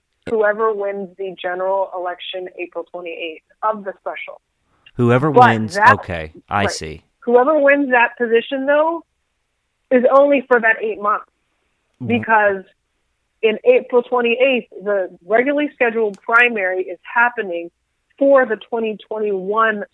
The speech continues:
Speaker 1: swearing in.
Speaker 2: Right, okay. And so it's two different elections, but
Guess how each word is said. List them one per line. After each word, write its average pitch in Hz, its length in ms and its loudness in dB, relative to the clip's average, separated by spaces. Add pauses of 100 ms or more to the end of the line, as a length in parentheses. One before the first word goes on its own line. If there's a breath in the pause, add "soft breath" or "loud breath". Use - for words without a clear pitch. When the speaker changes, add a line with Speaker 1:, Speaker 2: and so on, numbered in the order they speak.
Speaker 1:
swearing 180 440 -8
in. - 400 -14
Speaker 2:
Right, 101 500 -4
okay. 95 460 -8 (100)
And 104 240 -6 (220)
so 110 440 -4
it's - 280 -6 (120)
two 180 200 -6
different 147 320 -2
elections, 92 640 -6
but 101 240 -2